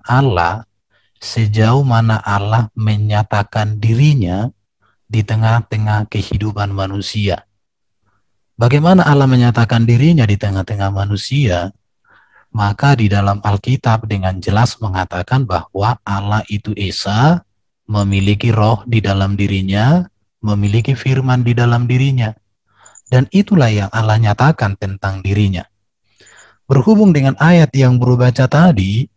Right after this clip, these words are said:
sebenarnya itu bukan barang baru bagi orang Kristen. Mazmur sembilan belas ayat satu, Pak Bos.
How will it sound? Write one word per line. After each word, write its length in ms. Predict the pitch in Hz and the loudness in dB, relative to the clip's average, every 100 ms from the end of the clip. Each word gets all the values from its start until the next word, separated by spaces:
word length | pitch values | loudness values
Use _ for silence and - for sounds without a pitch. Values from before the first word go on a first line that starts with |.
| _ - | _ -8
sebenarnya 800 | - 151 156 165 196 185 110 123 | -2 0 4 4 4 4 2 2
itu 200 | 127 196 | 0 0
bukan 360 | 170 143 127 117 | 0 2 2 2
barang 360 | 113 113 110 | 2 2 0
baru 240 | 107 131 160 | 2 2 2
bagi 200 | 107 101 | 2 0
orang 280 | 107 107 107 | 0 0 0
Kristen. 520 | 113 113 - 95 87 _ _ _ _ _ - - 101 _ _ | 0 0 -2 -6 -8 _ _ _ _ _ -20 -20 -20 _ _
Mazmur 340 | 131 135 151 147 | -4 -2 0 0
sembilan 460 | - 131 131 135 | 2 2 2 2
belas 180 | 135 135 | 2 2
ayat 160 | 123 117 | 0 0
satu, 320 | 127 120 104 | 0 -2 -4
Pak 100 | 87 | -6
Bos. 200 | 85 82 | -6 -8